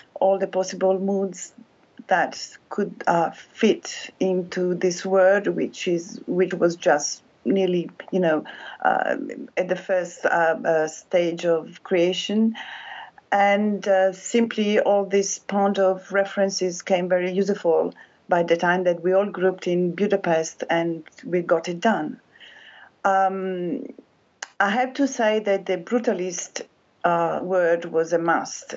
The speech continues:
uh, from the very beginning. And, and respectful, you know, the,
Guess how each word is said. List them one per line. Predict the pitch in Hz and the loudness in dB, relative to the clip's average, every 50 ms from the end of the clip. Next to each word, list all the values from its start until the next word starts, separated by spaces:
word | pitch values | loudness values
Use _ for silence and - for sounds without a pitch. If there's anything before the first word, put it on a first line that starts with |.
| - - | -6 -6
uh, | - 117 | -6 -4
from | - - 185 180 180 | -2 -2 -2 2 2
the | 170 170 | 2 4
very | 170 175 170 170 | 4 4 2 2
beginning. | 170 170 165 160 - 165 160 160 147 151 - - 170 - - - - - - - - - - _ _ - | 2 2 0 0 0 -2 -2 0 -2 -2 -2 -4 -6 -8 -12 -18 -16 -16 -14 -14 -16 -16 -18 _ _ 2
And, | 190 185 190 196 190 185 - - - 220 - - _ _ _ _ _ _ - 226 220 196 185 - - _ - | 4 4 4 4 2 0 -2 -6 -10 -14 -16 -16 _ _ _ _ _ _ 0 0 0 0 -2 -8 -10 _ -2
and | 196 196 202 190 | 0 0 0 0
respectful, | 196 196 196 - 240 226 226 - - - - 214 208 214 - | -2 -2 -2 0 -2 -2 -2 -4 -4 0 2 2 4 2 2
you | 196 190 196 | 2 2 2
know, | 190 190 190 196 190 190 | 4 4 4 2 2 0
the, | 190 190 196 185 180 180 175 170 | -2 -4 -4 -4 -2 -4 -4 -4